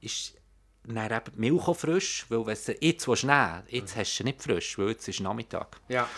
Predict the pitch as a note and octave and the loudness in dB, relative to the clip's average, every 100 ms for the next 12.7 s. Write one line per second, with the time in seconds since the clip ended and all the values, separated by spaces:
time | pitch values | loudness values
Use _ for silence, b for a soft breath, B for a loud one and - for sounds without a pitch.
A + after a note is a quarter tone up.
0 | B - A2 G#2+ G2+ G#2 G#2 G2 G2 - | B -2 0 2 0 -2 0 0 -2 -2
1 | G#2+ A2 G#2+ F#2+ - - F2+ F#2 B2+ D#3 | -4 -4 -8 -10 -8 -6 -4 0 0 0
2 | F#3 E3 C#3+ G#2 F2 F#2+ F#2+ B2 D3+ D3+ | -4 -4 -6 -8 -8 -4 -2 0 -2 -4
3 | D#3 E3 - G2+ F#2 F#2 G2+ - C#3 B2+ | -4 -2 -2 -2 -2 0 2 0 -2 -4
4 | C3+ B2+ B2+ A#2 A#2 F#2 - F#2 F#2 F#2+ | -4 -4 -6 -6 -4 -4 -4 -6 -4 -4
5 | F#2 C#3+ C3 - - G#2 G2+ A2 D3 - | -2 2 2 0 -6 -2 0 -2 -2 0
6 | B2 - - G#2 A#2+ C#3 D3 D#3 D#3 D#3 | 0 0 -6 -2 2 4 8 10 10 12
7 | D#3 E3+ D3+ - - C3+ C#3 C3 B2 A#2 | 10 10 6 0 2 4 8 8 6 4
8 | B2+ D3+ - C3+ C#3 C#3 C3+ A#2 B2 B2 | 6 4 4 2 2 2 4 4 2 0
9 | C3 C3 A#2+ A2+ B2+ B2 A#2+ B2+ B2+ A#2+ | 2 2 2 4 4 4 4 4 2 0
10 | A2+ A#2+ B2 B2 A#2 G#2 A#2 - A2 B2 | 0 2 0 -2 -4 -2 -4 -2 2 4
11 | - A2+ A2 G2 G2+ A2 A#2 A2+ G#2 G#2+ | 4 2 0 2 2 2 0 0 -2 -2
12 | G#2+ G#2 G2+ G2+ G#2 A2+ | 0 2 2 2 0 -2